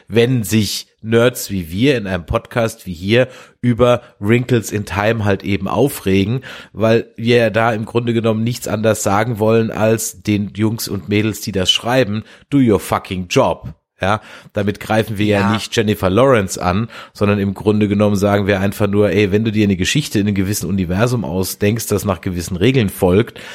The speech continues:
Speaker 1: die bekannt sind, dann mach deinen scheiß Job und halt dich halt gefälligst dran, äh, soweit es halt irgendwie geht." Und dann sind wir wieder bei sowas wie jetzt halt eben auch Ringe der Macht oder bei anderen, bei Star Wars und, oder, oder auch bei, im, im D C U oder sonst irgendwo, bricht die Charakter nicht einfach nur, weil du's grad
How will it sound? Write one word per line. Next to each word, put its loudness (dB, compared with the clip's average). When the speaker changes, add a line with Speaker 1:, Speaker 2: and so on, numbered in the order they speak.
Speaker 1:
die -4
bekannt -2
sind, 0
dann 2
mach -2
deinen 0
scheiß -2
Job 0
und -2
halt 0
dich -2
halt 0
gefälligst -4
dran, 0
äh, -4
soweit 0
es -4
halt 0
irgendwie -2
geht." 2
Und -2
dann 2
sind -6
wir 2
wieder 2
bei 2
sowas 0
wie 0
jetzt 0
halt 0
eben -2
auch -6
Ringe 0
der 0
Macht -2
oder 0
bei -8
anderen, -2
bei 0
Star 0
Wars 4
und, -4
oder, 0
oder -2
auch -4
bei, 2
im, -2
im -2
D -4
C 0
U 0
oder 2
sonst 0
irgendwo, 0
bricht -4
die 0
Charakter 0
nicht -2
einfach -2
nur, 2
weil 4
du's -4
grad -4